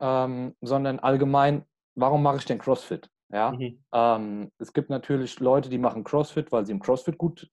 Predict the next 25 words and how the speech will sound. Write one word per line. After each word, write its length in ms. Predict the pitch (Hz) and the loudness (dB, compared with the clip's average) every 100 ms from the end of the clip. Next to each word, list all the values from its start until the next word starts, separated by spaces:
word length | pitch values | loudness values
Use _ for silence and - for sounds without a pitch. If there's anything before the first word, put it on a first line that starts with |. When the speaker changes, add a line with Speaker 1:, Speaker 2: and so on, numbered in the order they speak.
| _ - | _ -8
Speaker 1:
werden 380 | 120 131 147 127 | -2 -2 -2 -4
wollen, 400 | 143 156 180 180 - | -4 -4 -6 -10 -14
ja. 440 | 107 110 135 143 _ _ _ _ - | -14 -10 -12 -12 _ _ _ _ -20
Es 140 | - | -10
gibt 220 | 107 95 | -8 -4
aber 140 | 107 101 | -2 -2
auch 80 | - | -2
viele 220 | 117 123 | -4 -2
Menschen, 380 | 127 143 - 117 | -2 -4 -4 -6
die 100 | 107 | -6
trainieren 440 | - 113 107 104 | -6 -4 -4 -6
CrossFit, 560 | - 127 127 - 160 120 | -2 -2 0 -4 -4 -4
um 120 | 110 | -8
zum 200 | 117 101 | -8 -4
Beispiel 480 | 110 110 - 107 101 | -2 -4 -6 -8 -6
in 100 | 98 | -6
einer 300 | 98 95 104 | -4 -6 -6
anderen 400 | 110 120 143 147 | -6 -6 -6 -8
Sportart 500 | - 135 - 143 - | -6 -4 -4 -8 -6
gut 220 | 147 147 | -10 -8
zu 180 | 156 135 | -8 -4
werden 400 | 143 147 170 - _ _ _ - | -2 -2 -4 -8 _ _ _ -6
oder 280 | 120 123 123 | 0 0 0
einfach 400 | 131 139 143 139 | -2 0 -2 -2
nur, 420 | 139 143 143 | -2 0 -2